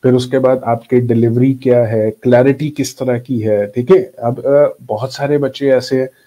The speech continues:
अब मैं लाहौर से हूँ, मैंने, अब लाहौरियों का एक particular communication style है जिसमें रे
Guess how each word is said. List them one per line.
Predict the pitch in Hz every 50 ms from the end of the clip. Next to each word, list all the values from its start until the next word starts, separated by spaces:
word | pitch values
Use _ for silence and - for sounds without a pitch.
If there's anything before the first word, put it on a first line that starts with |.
| _ _ -
अब | 123
मैं | 123 127 131 143 143
लाहौर | 147 135 123 135 139 135
से | 131 - - 135
हूँ, | 120 110 104 95 - - _ _ _ _ _ _ _ _ _ -
मैंने, | 113 123 127 131 139 147 147 151
अब | 151 - - _ _ _ - 131 131 135 135 139 143 143 127
लाहौरियों | 127 131 120 117 113 113 117 123 123 135 143
का | 143 143 147 143
एक | 135 - 135 135 131 _ -
particular | 135 135 127 131 147 147 151 151 151 156 151
communication | 151 147 - _ - 127 127 127 127 127 127 - 127 120 - 139 139
style | 123 - - 123 123 127 131 127
है | 131 135 131
जिसमें | 127 131 127 - 139 139 139 139 135 120 117 117 117
रे | 123 127 131 135 139 143 143 147 147